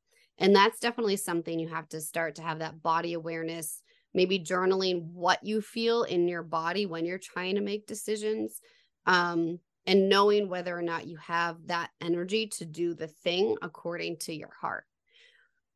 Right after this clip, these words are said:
Um, lunar, we talked about with the moon, again, the twenty-eight day cycle. Um, I think I got them all right. Mm,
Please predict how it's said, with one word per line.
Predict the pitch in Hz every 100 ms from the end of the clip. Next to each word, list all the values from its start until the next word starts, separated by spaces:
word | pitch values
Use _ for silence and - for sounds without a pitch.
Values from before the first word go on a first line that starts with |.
| _ -
Um, | 180 180 185
lunar, | 214 247 233 190 226 233 -
we | 208 185
talked | - 190 175 -
about | 170 170 165 170 - _ _ _ _ _ _ _ -
with | 185 190 -
the | 208
moon, | 214 180 175 185 233 233
again, | 175 180
the | 175
twenty-eight | - 175 175 170 175
day | 180 185
cycle. | - 160 160 170 170 240 254 _ _ _ _ _
Um, | 190 180 175 175 170 170 185
I | _ _ _ _ _ -
think | 180
I | 180
got | 165 156
them | 160
all | 131 135
right. | 160 175 - - _ _ _ _ _ _ _ _
Mm, | 180 180 180